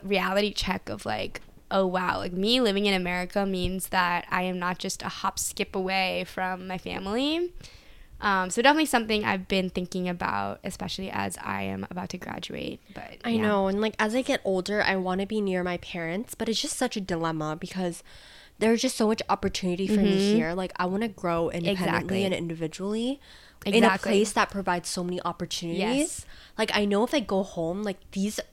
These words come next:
Speaker 2: I won't have these things.
Speaker 1: Exactly. Like, we have had better jobs as co-ops than we ever will, like, if we went back home.
Speaker 2: Exactly.
Speaker 1: Literally.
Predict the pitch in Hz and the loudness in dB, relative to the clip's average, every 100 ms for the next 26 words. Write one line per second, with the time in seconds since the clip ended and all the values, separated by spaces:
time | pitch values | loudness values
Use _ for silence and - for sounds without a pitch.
0 | - 190 226 294 - 185 185 175 - 247 | -8 -2 -2 -2 -2 -2 -2 -8 0 4
1 | 208 190 196 190 - - - 262 269 240 | 8 6 6 -2 -4 -10 8 12 12 10
2 | 247 294 349 320 240 202 190 190 208 190 | 8 8 8 8 6 8 6 6 4 4
3 | 180 180 190 - 185 - 190 175 180 254 | 2 4 2 0 -2 0 0 2 2 0
4 | - 202 196 196 - 185 185 185 180 175 | 0 0 2 0 0 0 0 0 -2 -2
5 | 165 - - - 180 175 - 185 185 175 | -4 -4 -8 -6 -6 -4 -6 -4 -2 -4
6 | - - 196 - 156 143 - - 185 185 | -6 -6 -6 -6 -8 -8 -14 -12 -12 2
7 | 214 208 208 170 175 | 6 8 8 6 -2